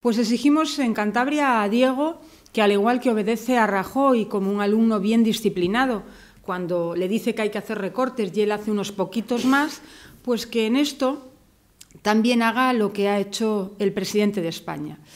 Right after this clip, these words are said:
Porque si no lo hace, cada vez se va a acrecentar más la sospecha de que algo se quiere ocultar, de que algo no se quiere que se sepa.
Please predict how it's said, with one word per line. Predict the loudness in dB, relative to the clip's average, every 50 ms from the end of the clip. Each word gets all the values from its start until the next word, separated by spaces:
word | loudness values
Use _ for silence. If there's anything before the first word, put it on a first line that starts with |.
| -20 -20 -20 -20 -20 -10 -4
Porque | -4 -2 0 0 0
si | 2 4 4
no | 4 4 4
lo | 4 4 4
hace, | 2 2 0 -2 -2 -2 -2 -2 -4 -8 -20 -18 -8
cada | -2 0 2 2 2
vez | 2 2 0 0
se | -2 -4 -2 -2
va | 0 0 -2
a | -2 -2
acrecentar | -4 -4 -4 -4 -4 -4 -4 -2 -2 -4 -4 -4 -2 0
más | 2 4 4 4 2 0
la | -2 -2 -2
sospecha | -2 -4 -6 -6 -4 -2 -2 -2 -2 -2 -4 -2 -2 -4 -4 -10 -18 -20 -20 -20 -12 -4
de | 0 0 0 2
que | 2 2
algo | 2 2 2 0 0 -2
se | -4 -2 -4 -4 -4
quiere | -2 0 2 2 2 2 0 0 -4 -8 -8
ocultar, | -6 -4 -2 0 0 0 2 2 0 0 0 -2 -6 -16 -20 -20 -20 _ _ _ _ -6
de | -4 -2 -2 -2
que | 0 0 0
algo | 0 0 0 0 0
no | 0 0 0 0
se | -2 -2 -4 -4
quiere | -2 -2 -2 0 0 0 -2 -4 -8 -16 -20 -20 -20 _
que | -4 -4 -2
se | -2 -2 -4
sepa. | -4 -6 -6 -10 -12 -14 -20 -20